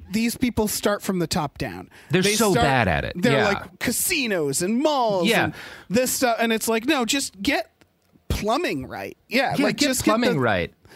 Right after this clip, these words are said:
Speaker 2: Figure
Speaker 1: just
Speaker 2: out
Speaker 1: get
Speaker 2: a better
Speaker 1: safety.
Speaker 2: way. Yeah, to, uh, yeah. There, there's, and it, again, it's this, uh, Friedman, like, gives up on seasteading. He abandons the idea as soon as, like, the money starts to dry up.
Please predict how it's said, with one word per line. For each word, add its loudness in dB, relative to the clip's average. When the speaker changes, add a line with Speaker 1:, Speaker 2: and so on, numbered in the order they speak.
Speaker 2:
Figure 2
Speaker 1:
just 2
Speaker 2:
out 4
Speaker 1:
get 2
Speaker 2:
a -2
better 2
Speaker 1:
safety. 2
Speaker 2:
way. 0
Yeah, 2
to, -2
uh, -4
yeah. -6
There, -2
there's, 0
and 4
it, -2
again, 2
it's -2
this, 0
uh, -4
Friedman, 0
like, 0
gives 2
up 2
on 2
seasteading. 2
He 2
abandons 2
the 4
idea 2
as 0
soon 0
as, 0
like, 0
the 0
money 2
starts -2
to -2
dry 2
up. 0